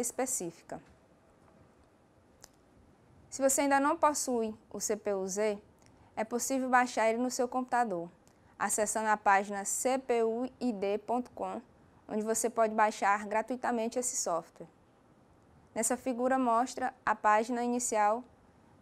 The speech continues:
do C P U I D ponto com, eh, ponto com. O funcionamento. Você é um executável,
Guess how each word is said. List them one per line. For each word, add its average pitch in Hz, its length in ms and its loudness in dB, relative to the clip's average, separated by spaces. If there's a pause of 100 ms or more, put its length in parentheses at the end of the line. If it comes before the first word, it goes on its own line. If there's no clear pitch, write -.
do 208 600 -2 (440)
C - 220 0
P 233 220 0
U 240 100 2
I 254 60 -2
D 180 280 -2 (200)
ponto 208 240 -8
com, 196 180 -8 (300)
eh, 190 340 -6
ponto 226 240 -4
com. 180 240 -12 (2250)
O 247 80 -4
funcionamento. 277 920 2 (1300)
Você 254 220 0
é 339 40 4
um 339 80 2
executável, 190 840 0